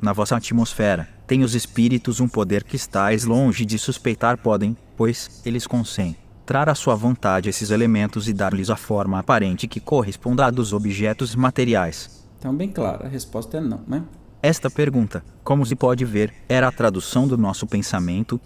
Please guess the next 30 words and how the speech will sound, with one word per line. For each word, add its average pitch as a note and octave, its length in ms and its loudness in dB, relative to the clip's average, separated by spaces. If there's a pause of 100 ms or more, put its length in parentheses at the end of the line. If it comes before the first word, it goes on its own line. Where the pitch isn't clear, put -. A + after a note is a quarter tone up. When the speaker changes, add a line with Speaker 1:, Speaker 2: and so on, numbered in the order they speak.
(120)
Speaker 1:
isto A#2 360 0
é, G2 180 -2 (160)
da A2 160 2
ideia G2 500 0
que - 120 -6
formávamos G2 720 0
da G#2+ 120 0
natureza A2 560 0
de A2 120 -6
tais B2+ 280 2
objetos G2 500 0
se - 120 -4
as A2+ 80 -2
respostas, A2+ 720 -4 (140)
conforme B2+ 500 2
alguns A#2+ 380 4
o G#2 40 -2
pretendem, F#2 600 0 (180)
fossem C#3+ 380 0
o B2 60 2
reflexo A2+ 640 0
do A2+ 100 -2
pensamento, G#2+ 720 0 (220)
houvéramos A2+ 680 2
obtido A2 500 0
a G#2 80 2
confirmação A2+ 1120 0
da A#2 140 4
nossa C3+ 260 2
teoria, G2 480 0